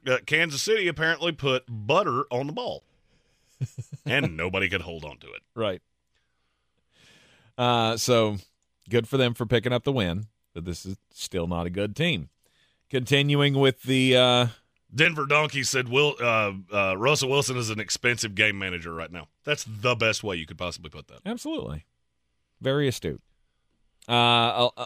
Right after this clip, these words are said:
Speaker 2: also in the candy corn tier here, number twenty-six.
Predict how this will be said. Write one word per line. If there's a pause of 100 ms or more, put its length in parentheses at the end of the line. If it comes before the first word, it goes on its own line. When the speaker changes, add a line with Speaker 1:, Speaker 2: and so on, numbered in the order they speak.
Speaker 2:
also
in
the (120)
candy
corn
tier
here, (580)
number
twenty-six.